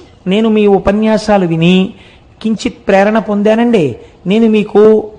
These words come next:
చంద్రశేఖర పరమాచార్య స్వామి వారిని గీసి ఇవ్వాలనుకుంటున్నాను, ఎటువంటి చంద్రశేఖరులు మీకు కావాలని?" అడిగాడు.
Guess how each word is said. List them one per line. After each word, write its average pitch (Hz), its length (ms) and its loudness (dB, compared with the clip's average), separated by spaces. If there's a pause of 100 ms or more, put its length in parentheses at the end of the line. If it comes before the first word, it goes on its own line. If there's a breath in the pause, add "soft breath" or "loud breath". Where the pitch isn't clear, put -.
(120)
చంద్రశేఖర 240 560 0
పరమాచార్య 208 760 0
స్వామి 185 400 -2
వారిని 190 580 2 (560 loud breath)
గీసి 214 540 0
ఇవ్వాలనుకుంటున్నాను, 175 1040 -2 (300)
ఎటువంటి 262 580 0
చంద్రశేఖరులు 202 640 2
మీకు 220 220 0
కావాలని?" 143 420 -4
అడిగాడు. 117 640 -18